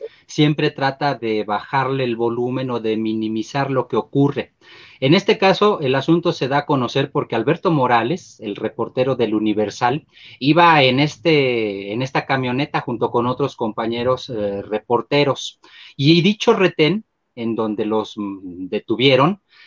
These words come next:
se encontraba a unos treinta minutos del rancho La Tuna, que es en donde vive la señora madre de Joaquín Guzmán Loera, la señora María Consuelo Loera. Bueno, le preguntaron al presidente Andrés Manuel López Obrador sobre el particular cuando estaba ya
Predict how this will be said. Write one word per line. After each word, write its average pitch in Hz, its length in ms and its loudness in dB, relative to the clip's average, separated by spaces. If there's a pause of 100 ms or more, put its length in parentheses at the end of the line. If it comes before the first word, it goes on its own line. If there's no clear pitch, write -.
se - 160 -4
encontraba 151 760 2 (100)
a 131 140 2
unos 196 380 -2
treinta 202 460 -2
minutos 180 840 -4
del 127 200 -4
rancho 160 380 2
La 139 260 2
Tuna, 196 380 2 (260)
que 139 120 2
es 135 100 0
en 139 100 4
donde 120 280 0
vive 151 380 4
la 104 440 -2
señora 120 560 -2
madre 123 340 0
de 104 80 -12
Joaquín 104 540 -10
Guzmán 104 480 -8
Loera, 131 460 2
la 90 120 -10
señora 104 360 -10
María 90 400 -8
Consuelo 95 800 -6
Loera. 104 440 -4 (540)
Bueno, 143 380 4 (100)
le 160 280 6
preguntaron 180 640 6
al 180 100 2
presidente 170 560 2
Andrés 170 260 -2
Manuel 160 300 0
López 170 380 0
Obrador 139 400 0
sobre 156 220 -2
el 123 100 -4
particular 123 640 -2
cuando 135 300 0
estaba 151 400 -2
ya 135 360 0